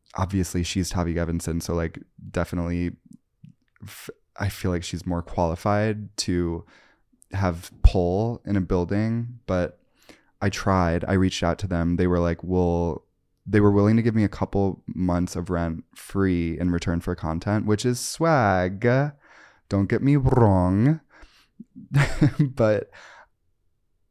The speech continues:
I don't think I could have afforded anything there if it wasn't, like, actually <laughs> free. Um, so that kind of fell through. And also just the idea of, like, doing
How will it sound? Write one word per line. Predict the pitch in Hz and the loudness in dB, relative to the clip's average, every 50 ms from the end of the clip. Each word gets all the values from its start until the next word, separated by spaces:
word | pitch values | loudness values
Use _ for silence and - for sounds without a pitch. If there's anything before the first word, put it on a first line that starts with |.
| _ _ - | _ _ -6
I | - 113 110 107 | -2 0 2 2
don't | 101 95 104 95 92 - | 2 2 2 2 2 0
think | 120 101 | 0 2
I | 101 98 | 2 2
could | - 104 95 | 2 0 0
have | 90 | 0
afforded | 95 90 - - 87 87 87 82 80 | 0 -2 0 0 0 2 2 0 -2
anything | 78 78 85 85 - 87 85 85 85 87 82 - 82 | -2 -4 -4 -4 -4 -4 -2 -2 -2 -2 -2 -4 -4
there | 85 80 80 80 80 80 80 82 90 - - | -4 -4 -2 -2 -2 -2 -4 -4 -6 -6 -8
if | 95 - 92 | -6 -4 -4
it | 85 | -2
wasn't, | 80 82 85 82 82 78 - | -2 -2 -2 -4 -6 -6 -6
like, | 80 82 - | -8 -8 -6
actually | - 80 78 - - - - - 50 50 - - - - - - - - - - - - - - - - _ _ _ | -6 -6 -6 -6 -6 -6 -4 -4 -4 -2 -2 0 0 -2 -2 -4 -16 -18 -18 -20 -20 -20 -20 -20 -20 -20 _ _ _
<laughs> | _ _ _ _ _ - - - 370 - 180 233 233 208 - - | _ _ _ _ _ -20 -16 -12 -10 -10 -10 -10 -14 -16 -14 -6
free. | - 151 156 147 117 92 - _ _ _ - - - - - - - - | 0 2 4 4 4 2 -2 _ _ _ -20 -20 -20 -20 -20 -14 -6 0
Um, | 98 98 101 104 104 104 101 98 95 95 92 - - - _ _ _ _ _ _ _ _ _ _ _ _ _ _ - - _ _ _ - | 2 2 4 4 4 2 2 0 -2 -2 -4 -6 -10 -14 _ _ _ _ _ _ _ _ _ _ _ _ _ _ -20 -18 _ _ _ -14
so | - - - - 135 123 117 107 95 92 90 85 87 90 - - _ - | -12 -8 -2 2 4 4 6 6 6 4 4 4 2 0 -2 -4 _ 0
that | 92 101 98 98 | 2 4 4 4
kind | - 110 104 98 | 2 2 2 2
of | 95 - | 2 2
fell | - 92 90 | 0 0 0
through. | 87 - - 95 92 92 92 - | 0 0 0 2 2 2 4 4
And | 123 - | 4 4
also | - 123 127 139 131 - 165 160 156 | 4 2 -2 0 0 2 2 2 2
just | 139 143 135 - | 2 0 -2 0
the | 156 160 | 0 2
idea | 165 160 123 120 110 110 110 107 | 2 2 2 2 2 4 4 4
of, | - - 107 101 110 | 2 0 -2 0 0
like, | 107 104 98 92 - - _ - - - - - _ _ _ _ _ _ _ - | 0 2 2 0 -2 -8 _ -20 -20 -20 -20 -20 _ _ _ _ _ _ _ -2
doing | - 131 143 160 151 - | 2 6 6 6 6 6